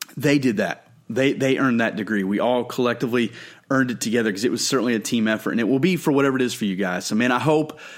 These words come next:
that is an element of, of, uh, positivity to, for you. I hope it's some kind of encouragement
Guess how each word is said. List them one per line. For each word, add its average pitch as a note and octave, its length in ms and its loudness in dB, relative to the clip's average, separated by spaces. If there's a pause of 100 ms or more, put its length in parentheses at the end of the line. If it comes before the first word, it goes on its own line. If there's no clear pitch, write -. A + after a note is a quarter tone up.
(160)
that C3 300 0
is B2 160 -2
an B2 140 0
element C3 420 0
of, G#2+ 280 -2
of, G2 360 -10
uh, G2+ 260 -4
positivity D#3+ 720 0
to, D#3+ 280 -2
for - 180 -2
you. D3+ 300 2
I B2+ 120 -2
hope C#3+ 180 0
it's A#2+ 120 -2
some C3+ 120 0
kind B2 140 0
of A2 60 0
encouragement D3 680 0